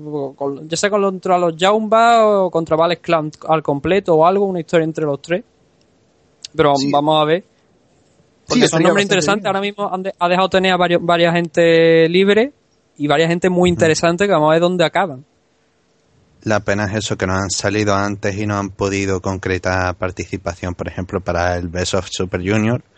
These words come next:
Speaker 3: Hubiese sido interesante llegar a verlos ahí en la cartelera, en la que sí estarán, estarán los participantes de este combate, como son los, los, los Bucks, como, eh, eh, Alex Shelley también está, creo, recordar. Eh,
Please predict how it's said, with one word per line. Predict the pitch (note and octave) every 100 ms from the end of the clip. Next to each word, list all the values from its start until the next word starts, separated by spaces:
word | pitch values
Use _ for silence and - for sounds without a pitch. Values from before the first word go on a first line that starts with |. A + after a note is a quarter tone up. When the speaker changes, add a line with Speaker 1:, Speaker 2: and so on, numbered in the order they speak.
| _ _ -
Speaker 3:
Hubiese | G2 G2+ F#2+
sido | - G2
interesante | F2+ F#2 - F#2 F2+ F#2+
llegar | F#2 F2+ F#2+
a | F#2
verlos | F#2 G2+ F#2+ F#2 F2+ F2
ahí | F#2 F2+
en | F2+
la |
cartelera, | F2+ F2+ - F#2 G2 G#2
en | G#2
la | F#2
que | F2 F2
sí | - F2
estarán, | F2+ - F2+ F#2 F#2 F2 F2 F2 - _ _ _ -
estarán | F#2 - F2
los | F2+ F2
participantes | F2 F2 F2 F2 - F2 F2 F2
de |
este | F2 -
combate, | - E2 E2+ A#2 G#2+ F#2+
como | E2+ E2
son | F2+ F2
los, | F2 F2 E2+
los, | F2 F2+ -
los | F2+ E2+
Bucks, | F#2 A#2+ A#2 A2+
como, | - E2+ F2 F2 E2+ E2 -
eh, | F#2 F#2 F2+ F2 F2 F2 - - - _ -
eh, | F2+ F2
Alex | F2 F#2 -
Shelley | G2 G2+
también | F#2+ F2+ F2
está, | E2+ - B2+ B2+ A2+ F#2
creo, | - G2+ A2+ C3+
recordar. | F2+ F2+ - F2+ F2+ A#2 C3+ D3 _ _ _ _ _ -
Eh, | - - -